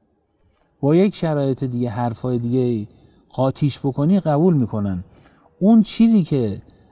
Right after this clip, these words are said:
علامت ایمانه این است که بگوید کتاب و دیگر هیچ،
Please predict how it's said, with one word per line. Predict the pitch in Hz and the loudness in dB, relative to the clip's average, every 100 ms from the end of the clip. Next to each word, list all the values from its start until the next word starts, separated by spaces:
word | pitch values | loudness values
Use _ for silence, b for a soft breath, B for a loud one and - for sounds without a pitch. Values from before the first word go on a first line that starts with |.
| _ 135 | _ -2
علامت | 143 156 160 170 208 220 | 2 2 4 4 2 2
ایمانه | 190 165 156 147 160 202 214 - | 2 2 4 4 4 4 4 2
این | 190 208 | 4 6
است | 190 160 | 4 2
که | 156 | 0
بگوید | 143 175 185 180 143 - | 2 2 4 4 2 2
کتاب | 151 139 190 196 | -2 2 0 2
و | 202 | 0
دیگر | 170 147 160 147 | 2 2 2 2
هیچ، | 120 92 - | -2 -4 -12